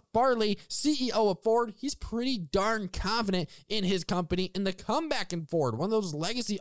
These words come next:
automakers that is finally starting to make a comeback and advance. And that's probably why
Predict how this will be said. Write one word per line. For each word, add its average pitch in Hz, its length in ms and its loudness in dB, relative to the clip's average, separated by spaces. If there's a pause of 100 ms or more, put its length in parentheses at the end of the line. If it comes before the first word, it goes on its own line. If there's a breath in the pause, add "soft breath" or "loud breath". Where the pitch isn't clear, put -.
automakers 240 680 0 (240 loud breath)
that 208 80 -2
is 180 160 -2
finally 208 440 -4
starting 185 360 -4
to 160 60 -6
make 151 140 -8
a 104 40 -12
comeback 196 600 0
and 143 120 0
advance. 156 440 -2
And 143 120 -6
that's 135 120 -4
probably 240 300 -4
why 269 280 0